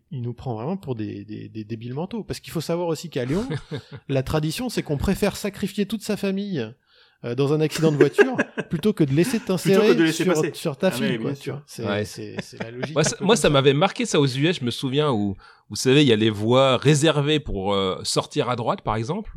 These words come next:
Speaker 2: ou à
Speaker 1: Ouais.
Speaker 2: gauche, d'ailleurs, sur l'autoroute, parce que c'est bizarre,
Speaker 1: Les
Speaker 2: ils
Speaker 1: gens
Speaker 2: peuvent
Speaker 1: te,
Speaker 2: sortir
Speaker 1: te
Speaker 2: des deux
Speaker 1: laissent
Speaker 2: côtés.
Speaker 1: passer, ouais.
Speaker 2: Et non, mais c'est déjà, ils respectent. Nous, tu fais ça, genre, il y a une voie pour aller à droite. Maintenant, je vais le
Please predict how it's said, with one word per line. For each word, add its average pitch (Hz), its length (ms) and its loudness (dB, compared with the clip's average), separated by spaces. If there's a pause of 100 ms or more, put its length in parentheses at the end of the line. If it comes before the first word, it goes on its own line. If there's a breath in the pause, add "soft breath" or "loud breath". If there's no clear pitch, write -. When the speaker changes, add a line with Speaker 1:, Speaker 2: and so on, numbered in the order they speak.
Speaker 2:
ou 107 160 -2
à 98 60 0
Speaker 1:
Ouais. - 40 -8
Speaker 2:
gauche, 147 220 0
d'ailleurs, 98 240 -4
sur 107 80 -6
l'autoroute, 110 320 -4
parce - 80 -8
que - 80 -10
c'est 104 80 -6
bizarre, 110 180 0
Speaker 1:
Les - 60 2
Speaker 2:
ils - 20 -2
Speaker 1:
gens 180 60 0
Speaker 2:
peuvent 202 80 -4
Speaker 1:
te, - 40 -10
Speaker 2:
sortir 127 140 -2
Speaker 1:
te 113 60 -2
Speaker 2:
des - 80 0
deux 139 60 2
Speaker 1:
laissent - 100 2
Speaker 2:
côtés. 190 240 -2
Speaker 1:
passer, 156 120 -8
ouais. 107 120 -8 (580 soft breath)
Speaker 2:
Et 117 100 0
non, 214 140 6
mais 147 80 2
c'est 104 60 -10
déjà, 131 280 2 (140)
ils 120 140 0
respectent. - 580 -2
Nous, 175 140 2
tu - 120 -6
fais 110 160 -6
ça, 196 220 2
genre, 120 260 -2
il 110 60 -6
y - 20 0
a 104 40 0
une 107 100 -2
voie 175 340 -2 (220)
pour 117 140 0
aller 113 100 2
à 107 60 0
droite. 139 340 -2
Maintenant, 135 200 0
je - 100 -4
vais 101 60 -6
le 98 80 -8